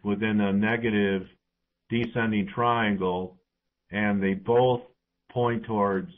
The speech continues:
bearish outcomes. So you're, you're gonna wanna look for a rally to, uh, get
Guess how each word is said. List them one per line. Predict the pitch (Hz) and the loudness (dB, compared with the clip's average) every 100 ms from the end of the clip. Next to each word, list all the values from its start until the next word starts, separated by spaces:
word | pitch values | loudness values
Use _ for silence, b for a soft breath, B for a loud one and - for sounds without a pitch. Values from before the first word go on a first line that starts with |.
| _ | _
bearish | 107 107 104 101 | 0 2 0 -2
outcomes. | 101 98 95 - 76 69 - _ _ _ _ _ _ _ _ _ | 0 0 -2 -8 -12 -12 -16 _ _ _ _ _ _ _ _ _
So | 110 101 98 92 - _ _ _ _ _ _ _ _ _ | 0 2 2 -2 -6 _ _ _ _ _ _ _ _ _
you're, | 117 120 113 | -2 -2 -2
you're | 117 | -4
gonna | 120 131 | -2 2
wanna | 127 127 | 2 2
look | 139 135 | 0 0
for | 131 | 2
a | 120 | 2
rally | 120 123 123 123 120 110 - | 4 4 4 4 2 0 -2
to, | 113 113 107 | -2 0 0
uh, | 107 107 | 0 0
get | 104 110 | 0 -4